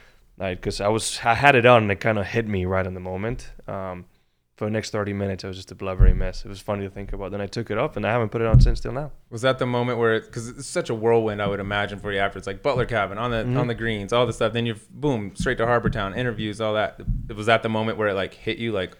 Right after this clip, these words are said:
Speaker 2: "Oh my God, like, this is special"?
Speaker 1: Yeah, that Monday hit me.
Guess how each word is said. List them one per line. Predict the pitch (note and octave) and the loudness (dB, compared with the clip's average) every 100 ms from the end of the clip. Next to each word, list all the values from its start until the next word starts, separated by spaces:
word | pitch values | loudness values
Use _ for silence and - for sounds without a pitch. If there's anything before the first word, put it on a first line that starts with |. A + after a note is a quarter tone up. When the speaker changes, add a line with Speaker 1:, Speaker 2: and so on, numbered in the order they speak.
| - | -10
Speaker 2:
"Oh | G#2+ | -4
my | G2+ | -4
God, | F#2+ G2 F#2 E2 F#2 | 0 0 0 -2 -8
like, | E2+ - | -10 -10
this | G2 G2 | -10 -10
is | F#2 - - _ - | -14 -14 -20 _ -20
special"? | - F2 - - _ _ _ | -8 -8 -8 -16 _ _ _
Speaker 1:
Yeah, | B2 A2 A2 | 2 4 4
that | A2+ | 2
Monday | F#2+ E2 B1+ | 0 -6 -10
hit | G2+ - | -12 -16
me. | G1+ - | -16 -18